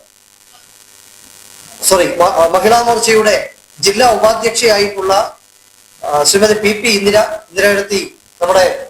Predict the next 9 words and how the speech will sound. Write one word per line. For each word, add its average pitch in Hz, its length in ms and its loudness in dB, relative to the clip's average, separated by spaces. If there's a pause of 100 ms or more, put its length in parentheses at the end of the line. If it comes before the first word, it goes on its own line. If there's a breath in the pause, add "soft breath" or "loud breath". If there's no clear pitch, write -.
മുതിർന്ന, 214 360 0 (800)
ആ, 160 40 4 (380)
ഞങ്ങളുടെ 185 320 0 (240)
മഹിളാ 185 300 0
മോർച്ചയുടെ 175 320 -4
നേതാവാണ്. 175 600 0 (600)
പേരാമ്പ്ര 240 420 0
ഡിവിഷനിൽ 220 400 0
മത്സരിക്കുന്നത് 202 680 -4